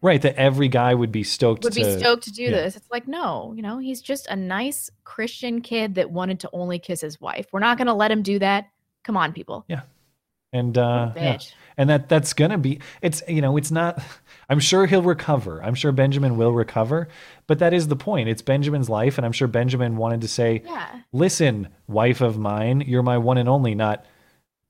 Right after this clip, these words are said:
Speaker 2: I
Speaker 1: "Well,
Speaker 2: also
Speaker 1: you were
Speaker 2: kissed
Speaker 1: gonna
Speaker 2: Katy
Speaker 1: be,
Speaker 2: Perry.
Speaker 1: but then Katy Perry jumped on me." You know, everybody's got their
Speaker 2: Yeah.
Speaker 1: story of their first kiss.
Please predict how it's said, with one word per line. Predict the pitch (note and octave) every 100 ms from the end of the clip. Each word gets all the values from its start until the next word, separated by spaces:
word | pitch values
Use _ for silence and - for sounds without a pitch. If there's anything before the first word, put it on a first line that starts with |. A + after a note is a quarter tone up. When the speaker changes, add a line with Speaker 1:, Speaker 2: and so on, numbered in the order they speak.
| _ _
Speaker 2:
I | A3
Speaker 1:
"Well, | A3
Speaker 2:
also | A#3 G#2+
Speaker 1:
you | D3
were |
Speaker 2:
kissed | C#3
Speaker 1:
gonna | B2+ C#3+ C#3+
Speaker 2:
Katy |
Speaker 1:
be, | A2+ G#2+ A2
Speaker 2:
Perry. | G#2
Speaker 1:
but | A2+ - -
then | A2+
Katy | G#2 - A2
Perry | F#2+ A2+ G#2+ F#2 E2+ - _ _ _ _ _ _ _ _ _ _ _ -
jumped | - G2 G2+
on | G2 A2
me." | C3+ A#2+
You | C3
know, | D3
everybody's | D3+ D#3 G3 F#3+ C#3
got | C3
their | C3+
Speaker 2:
Yeah. | B2+
Speaker 1:
story | - A#2 B2
of | C#3+ C3
their | A#2+
first | - A#2+ A#2 -
kiss. | A2+ C3 D#3